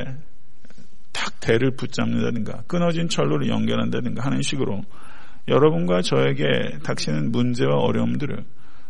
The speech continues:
슈퍼히어로처럼 하나님께서 나타나셔서 그 문제를 계속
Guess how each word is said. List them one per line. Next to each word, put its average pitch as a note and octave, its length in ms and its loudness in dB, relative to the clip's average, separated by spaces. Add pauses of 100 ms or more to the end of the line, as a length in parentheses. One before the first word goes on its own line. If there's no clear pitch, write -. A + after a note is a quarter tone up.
(100)
슈퍼히어로처럼 F3 1000 2
하나님께서 D3 420 0
나타나셔서 B2 520 0
그 - 120 -2
문제를 B2 420 2
계속 A#2+ 500 0